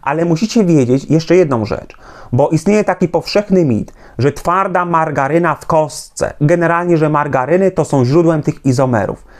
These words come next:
Nie. W chwili obecnej margaryny już tych izomerów nie zawierają, czy, czy twarde, czy miękkie, bo ich również dotyczy to rozporządzenie gwarantujące maksymalną zawartość tych izomerów na poziomie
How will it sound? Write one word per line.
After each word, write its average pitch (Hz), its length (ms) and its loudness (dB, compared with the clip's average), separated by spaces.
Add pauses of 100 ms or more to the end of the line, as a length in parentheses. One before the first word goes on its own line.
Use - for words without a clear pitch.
(160)
Nie. 185 300 2 (460)
W - 40 -16
chwili 214 220 4
obecnej 202 400 0
margaryny 196 680 0 (100)
już 185 280 2
tych - 200 -2
izomerów 165 580 2
nie 160 220 2
zawierają, 160 640 0
czy, 175 180 -2
czy 156 240 -2
twarde, 170 380 -2
czy 160 180 -2
miękkie, 147 580 2 (440)
bo 156 440 2 (760)
ich 147 180 0
również 165 640 2
dotyczy 127 400 2
to 143 140 0
rozporządzenie 131 880 0 (960)
gwarantujące 147 1040 0
maksymalną 160 840 0
zawartość 131 560 -2
tych 117 160 -4
izomerów 123 440 0
na 135 120 -2
poziomie 135 480 0